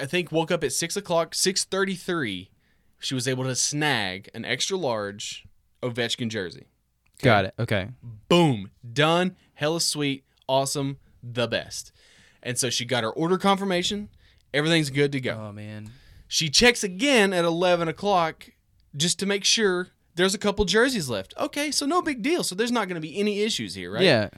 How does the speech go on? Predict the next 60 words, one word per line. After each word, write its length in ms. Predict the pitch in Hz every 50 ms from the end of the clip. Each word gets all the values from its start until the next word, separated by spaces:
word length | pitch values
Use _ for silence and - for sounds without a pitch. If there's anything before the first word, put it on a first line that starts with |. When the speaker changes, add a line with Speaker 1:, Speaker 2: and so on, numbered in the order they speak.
| - - -
Speaker 2:
because 240 | 139 127 156 151 151
you've 100 | 170 170
already 140 | 185 170 143
bought 320 | 127 - 143 156 160 120
yours, 280 | 113 107 104 - 135 -
Speaker 1:
Yeah, 200 | 262 320 254 117
like, 120 | 123 131
Speaker 2:
right? 160 | 120 135 165 -
Speaker 1:
okay, 140 | - 165 143
Speaker 2:
You've 100 | 156 202
Speaker 1:
we're 40 | 208
Speaker 2:
already 120 | 170 147
Speaker 1:
ready 100 | 156 175
to 80 | 175 214
go. 60 | 170 170
Speaker 2:
purchased 360 | 170 165 - 160 143 - -
your 120 | 143 139
jersey. 200 | 131 131 131 123
Speaker 1:
And 80 | 135 131
she 200 | - - 220 233
had 100 | 220 196
said, 240 | - 220 220 208 196
she's 220 | - - 190 165
like, 260 | 175 165 156 160 147 - - -
"I 140 | 135 147
hope 240 | 139 131 139 139 131 123
they 100 | 120 113
don't 140 | 113 107
cancel 280 | 107 127 113 110 - 113
my 80 | 113 117
order." 160 | 120 123 123
I'm 80 | 127
like, 160 | 127 123 117 -
"Well, 80 | 127
they 100 | 123 120
shouldn't," 640 | 120 - - - 240 269 277 - 127 120 120 - -
'cause 140 | 135 135 117
when 100 | 123 131 -
she 100 | - 123
Speaker 2:
You 80 | 135 139
Speaker 1:
said 80 | 139
Speaker 2:
have 100 | 147 139 131
the 80 | 143 143
order 180 | 147 151 147
confirmation 580 | 139 156 147 143 120 139 143 143 135 - - 139
number. 200 | 131 127 127 127
Speaker 1:
Well, 180 | 127 127 123 120 113
Speaker 2:
Yeah. 240 | - - - 175
Speaker 1:
that, 80 | 170 -
and 160 | 147 147 143
I 20 | 139
was 120 | 139 131
like, 160 | 143 120 127
"If 100 | 147 131
there's 160 | - 160 139 -
still 140 | - 196 156
some 260 | - - 143 120 120
left, 260 | 131 127 117 - -
then 100 | 107 107
there's, 200 | 107 104 101